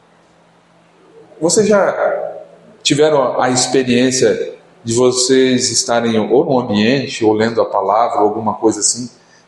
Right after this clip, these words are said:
e Deus falar com você de uma forma assim que parece um raio que caiu na sua cabeça, assim?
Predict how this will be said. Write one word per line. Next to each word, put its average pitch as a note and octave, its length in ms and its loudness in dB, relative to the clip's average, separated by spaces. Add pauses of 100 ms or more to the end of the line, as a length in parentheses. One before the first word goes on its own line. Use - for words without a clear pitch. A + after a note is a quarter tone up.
(160)
e B2 100 2
Deus D3+ 260 2
falar D3 240 0
com D3 140 -2
você C3 320 2
de C#3+ 100 -4
uma C3+ 200 2
forma C3+ 340 0
assim C3+ 260 -2
que B2+ 500 0 (540)
parece C#3+ 320 0
um C#3 140 2
raio B2+ 420 -2
que B2 80 0
caiu A#2 260 -2
na G#2+ 80 -2
sua G#2+ 160 -2
cabeça, G#2 380 0
assim? B2 300 -6